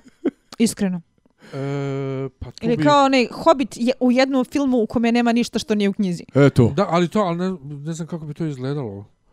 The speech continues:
Speaker 3: Pa dobro,
Speaker 2: Jo-,
Speaker 3: samo
Speaker 2: Johnova priča bi bila malo
Speaker 3: Pa malo oko-, okrnjena jeste.
Speaker 2: Pa ne okrnjena, nego... s-, s-,
Speaker 3: Nelogična.
Speaker 2: skakala, da, skakala
Speaker 3: To,
Speaker 2: bi
Speaker 3: ru-,
Speaker 2: čudno.
Speaker 3: ru-, rupičasta.
Speaker 2: Da, z-, z-,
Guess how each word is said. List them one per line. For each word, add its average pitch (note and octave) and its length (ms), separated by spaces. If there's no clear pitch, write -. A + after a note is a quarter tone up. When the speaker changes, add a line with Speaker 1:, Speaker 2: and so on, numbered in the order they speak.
Speaker 3:
Pa C3 140
dobro, E3 240
Speaker 2:
Jo-, B2+ 40
Speaker 3:
samo C#3 240
Speaker 2:
Johnova F3+ 320
priča E3+ 280
bi C#3 120
bila D3+ 240
malo C#3+ 340
Speaker 3:
Pa B2+ 120
malo C3 260
oko-, B2 220
okrnjena G#2+ 480
jeste. F#2+ 440
Speaker 2:
Pa A3 100
ne B3+ 100
okrnjena, D4+ 340
nego... G3+ 200
s-, D#3 120
s-, - 100
Speaker 3:
Nelogična. A2+ 600
Speaker 2:
skakala, A#3 560
da, - 160
skakala G3+ 420
Speaker 3:
To, A#2 100
Speaker 2:
bi - 80
Speaker 3:
ru-, C3+ 100
Speaker 2:
čudno. E3+ 160
Speaker 3:
ru-, E3 160
rupičasta. - 640
Speaker 2:
Da, D#3+ 260
z-, D#3+ 140
z-, E3 120